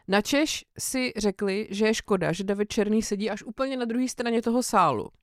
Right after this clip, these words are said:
Takže těsně předtím, než to začalo, se Tomáš Sedláček zvedl a začal řvát přes celý ten sál na Davida Černýho, ať si jde sednout k nim.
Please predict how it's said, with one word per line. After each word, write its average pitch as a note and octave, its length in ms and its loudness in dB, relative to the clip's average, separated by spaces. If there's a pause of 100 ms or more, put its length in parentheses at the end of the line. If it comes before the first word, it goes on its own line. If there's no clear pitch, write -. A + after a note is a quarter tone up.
Takže G#3+ 340 0 (280)
těsně A3 260 -2
předtím, B3+ 240 0
než A#3 140 0
to - 80 -12
začalo, - 340 -4 (360)
se - 120 -20
Tomáš C4+ 320 -4
Sedláček A3+ 500 0
zvedl F#3 500 0 (280)
a - 80 -4
začal D4+ 340 2
řvát F#3+ 420 4
přes A#3 240 0
celý C#4+ 240 0
ten F4+ 160 0
sál D#3+ 320 0
na D#3+ 100 -2
Davida A3 320 0
Černýho, G#3+ 500 0
ať A3+ 120 -4
si - 120 -4
jde C4 60 -4
sednout G#3+ 360 -2
k - 60 -20
nim. C#3+ 280 -4